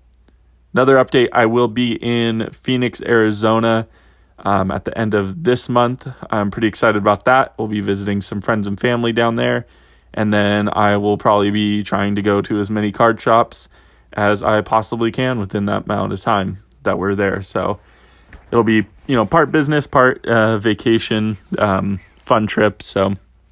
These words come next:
got, you know, Arizona, then Texas, next couple months at least planned, and then might cool off a little bit with holidays coming through, uh, but we'll see there. Um,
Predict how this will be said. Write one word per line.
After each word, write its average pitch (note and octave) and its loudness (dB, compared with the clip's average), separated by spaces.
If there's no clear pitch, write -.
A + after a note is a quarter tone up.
got, A#2 2
you A2+ 0
know, G#2+ -2
Arizona, A#2+ 4
then G2+ -2
Texas, A2+ -2
next - -6
couple G#2+ -2
months G#2 0
at - -4
least G#2 -4
planned, G2+ 0
and G2+ -2
then G2 -2
might C#3 4
cool B2 4
off A#2 2
a B2+ 0
little A2+ 2
bit A2 2
with G2+ -2
holidays G#2 0
coming G#2 -4
through, G2+ 0
uh, F#2+ 2
but - 0
we'll G2+ 2
see G2+ -4
there. D#2+ -6
Um, G#2+ -2